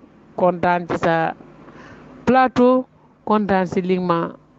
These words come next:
invité, accompagné bu baax a baax. Maa ngi lay,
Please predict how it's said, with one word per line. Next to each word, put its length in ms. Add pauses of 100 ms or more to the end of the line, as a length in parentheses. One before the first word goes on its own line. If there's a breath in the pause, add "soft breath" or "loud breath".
(120)
invité, 520
accompagné 680
bu 140
baax 340
a 60
baax. 300
Maa 180
ngi 120
lay, 140